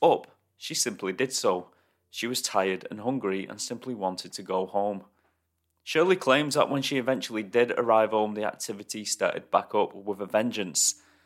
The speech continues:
First of all, the house seemed to come alive with the sounds of knocks, bumps and bangs,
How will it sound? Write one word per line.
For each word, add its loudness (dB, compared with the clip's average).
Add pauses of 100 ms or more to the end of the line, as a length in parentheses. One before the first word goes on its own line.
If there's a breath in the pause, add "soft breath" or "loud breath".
(280 soft breath)
First -2
of 4
all, 10
the 8
house 6
seemed -2
to -10
come -4
alive 4
with -12
the -8
sounds 0
of -4
knocks, 0
bumps 2
and -6
bangs, 0